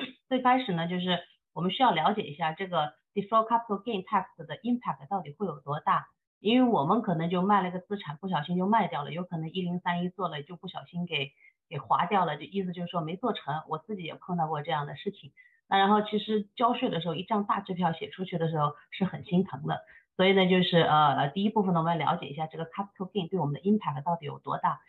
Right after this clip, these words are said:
们现在可能就损失了几十万、十几万，呃，或者是几百万，但是未来的 impact 是非常大的。然后第二个的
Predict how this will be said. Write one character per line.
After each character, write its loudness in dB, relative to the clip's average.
们 -4
现 4
在 2
可 -6
能 -2
就 0
损 -10
失 -10
了 -2
几 -12
十 -8
万、 0
十 -14
几 -16
万， 0
呃， -2
或 2
者 -4
是 0
几 -10
百 0
万， 0
但 2
是 -2
未 4
来 -4
的 -4
impact -4
是 -10
非 0
常 -10
大 -6
的。 -12
然 -2
后 2
第 0
二 8
个 4
的 0